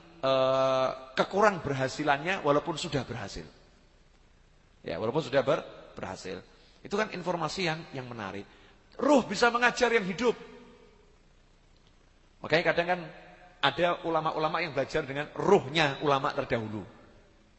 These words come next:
Asal nggak ngaku-ngaku, "Ya, ini ulama bener loh ya." Ya, kalau yang model begitu-begitu nggak percaya yang begini-begini. Ya terserah yang begitu nggak percaya yang begini, yang begini percaya yang begitu kok ya. Nah, makanya nggak usah,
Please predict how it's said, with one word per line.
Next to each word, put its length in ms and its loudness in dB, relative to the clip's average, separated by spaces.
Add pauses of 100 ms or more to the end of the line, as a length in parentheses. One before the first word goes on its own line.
(180)
Asal 240 -2
nggak 240 -6
ngaku-ngaku, 400 -6
"Ya, 80 -6
ini 60 -6
ulama 260 -2
bener 240 -4
loh 80 -6
ya." 120 -8 (840)
Ya, 80 -6
kalau 160 0
yang 80 -8
model 240 -4
begitu-begitu 480 -8
nggak 160 -4
percaya 320 -4
yang 80 -8
begini-begini. 880 -12
Ya 80 -6
terserah 480 -4
yang 80 -10
begitu 240 -6
nggak 160 -4
percaya 160 -6
yang 80 -8
begini, 240 -6
yang 100 -6
begini 220 -10
percaya 240 -6
yang 80 -12
begitu 240 -8
kok 160 -6
ya. 160 -8 (800)
Nah, 160 -16
makanya 240 -4
nggak 100 -2
usah, 140 -4